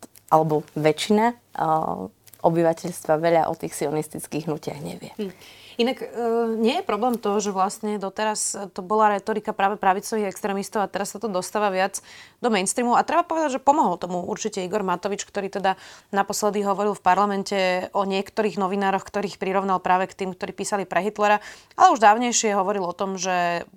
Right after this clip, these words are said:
Speaker 2: sme z neho urobili Žida dvadsiateho prvého storočia, tak ako Židia boli počas nacistického Nemecka za všetko vinní, lebo jednoducho Hitler ukázal na nich prstom, tak mnohí ľudia chceli spraviť niekoho, kto bude za všetko vinný, a považoval za to minister financií seba.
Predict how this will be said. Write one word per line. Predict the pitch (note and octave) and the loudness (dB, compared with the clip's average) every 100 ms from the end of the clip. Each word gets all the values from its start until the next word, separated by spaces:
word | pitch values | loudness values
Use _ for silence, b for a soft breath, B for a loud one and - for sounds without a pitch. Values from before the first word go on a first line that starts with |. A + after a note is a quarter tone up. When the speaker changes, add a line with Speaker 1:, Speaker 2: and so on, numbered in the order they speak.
| F3 | -18
Speaker 2:
sme | F3 F3 F3+ | -10 -8 -6
z | F#3 | -6
neho | F#3 | -4
urobili | - G3 G3+ G3 F3+ F3+ | -4 -2 -2 -4 -4 -4
Žida | F#3 G3 | -2 -4
dvadsiateho | F3+ E3+ G#3+ G3 G3 F#3 | 0 -2 -2 -6 -8 -6
prvého | F3+ F#3+ F#3+ | -4 -4 -4
storočia, | - F#3 G3+ - G3+ F#3+ B B B F#3+ | -4 -4 -4 -2 2 2 B B B -8
tak | F#3 | -8
ako | F#3+ F3+ | -6 -6
Židia | F3 G#3 G3+ | -2 0 0
boli | G3+ G3 | 0 -4
počas | G3 G#3 F3+ | -8 -6 -4
nacistického | F3+ A3 G#3+ - G#3 | -4 -4 -8 -6 -4
Nemecka | F#3 F#3+ G3+ G#3 | -4 -4 -6 -4
za | F#3+ | -4
všetko | - G#3+ - F#3+ | -4 -6 -4 -4
vinní, | F#3 G3 G3 G3 | -2 -2 -2 -2
lebo | F#3 F3 F3+ | -4 -4 -4
jednoducho | F3+ G3 G3+ G3 | -4 -4 -4 -4
Hitler | F#3 F#3 G3+ F#3+ | -4 -2 -2 -2
ukázal | F3+ G#3+ G#3+ G#3 | -2 0 0 0
na | |
nich | G3+ - | -2 -6
prstom, | - - G#3 | -10 -6 -4
tak | F#3+ F3 | -4 -4
mnohí | F3+ A3 A3 | -2 -2 -2
ľudia | G3 F#3+ | -2 -6
chceli | F#3 G#3 G3+ | -6 -6 -6
spraviť | - G3+ F#3 | -4 -4 -2
niekoho, | F#3 F#3+ G#3 | -6 -4 -4
kto | G3 G3+ F#3+ | -2 -6 -6
bude | F#3+ | -4
za | F3+ | -4
všetko | F3+ A3 - F3 | -4 -8 -6 -4
vinný, | G3 G3+ | -4 -2
a | F#3 | -4
považoval | F3 F3 F#3+ F#3 F3+ | -4 -2 -2 -2 -2
za | E3+ | -4
to | E3+ | -10
minister | F#3 F3 - F3+ | -12 -12 -12 -12
financií | F#3 F#3+ F#3+ | -10 -10 -8
seba. | G3 - D3+ D#3+ - | -8 -6 -2 0 0